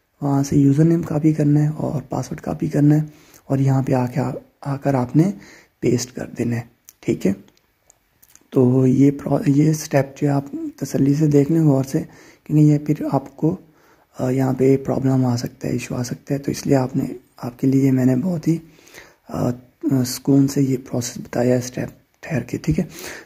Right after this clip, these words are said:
तो ये करने के बाद आप login करेंगे और login करने के बाद जो है, अ, further आपके पास,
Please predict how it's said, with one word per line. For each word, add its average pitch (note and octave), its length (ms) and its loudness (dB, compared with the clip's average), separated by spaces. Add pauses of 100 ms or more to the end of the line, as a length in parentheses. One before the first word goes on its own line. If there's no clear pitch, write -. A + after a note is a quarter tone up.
(120)
तो E3+ 80 -6
ये D#3+ 280 4
करने E3+ 320 0
के E3+ 80 2
बाद D3+ 280 4
आप C#3+ 220 0
login D3+ 300 2
करेंगे D#3+ 480 2
और B2+ 400 -2
login C3+ 360 2
करने C#3 300 4
के C#3+ 120 2
बाद C#3 420 0
जो D3 80 4
है, C3+ 280 0 (800)
अ, C3 280 -4
further C#3+ 420 -2
आपके B2+ 300 0
पास, C3+ 460 0